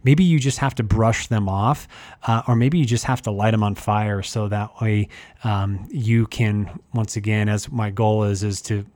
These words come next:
live a life of exceptional impact, influence, and faith. And so my top ten takeaways, and I wanna do this, and we'll just do this one episode at a time. Um, I wanna start with this.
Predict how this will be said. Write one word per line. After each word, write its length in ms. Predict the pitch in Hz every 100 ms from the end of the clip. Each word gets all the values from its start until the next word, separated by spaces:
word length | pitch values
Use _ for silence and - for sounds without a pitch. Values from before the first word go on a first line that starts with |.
| -
live 220 | 120 127
a 40 |
life 220 | 113 104 107
of 120 | 101
exceptional 580 | - - 113 - 107 107
impact, 400 | 107 101 101 -
influence, 580 | 127 107 - 104 95 - -
and 140 | 98
faith. 300 | - 104 95 - - - - -
And 100 | 139
so 120 | 147
my 100 | 131
top 240 | 123 170 180
ten 220 | 156 160
takeaways, 440 | 151 131 123 120
and 80 | 123
I 40 |
wanna 140 | 131 143
do 140 | 139
this, 240 | 143 139 127
and 80 |
we'll 80 | 123
just 160 | 123 -
do 100 | 127
this 200 | 123 -
one 140 | 120
episode 360 | 123 127 131 117
at 100 | 110
a 60 |
time. 280 | 101 131 113 - - - -
Um, 360 | - 117 117 117 -
I 60 | 123
wanna 160 | 135 -
start 340 | - 151 143
with 160 | 123 104
this. 420 | 110 101 -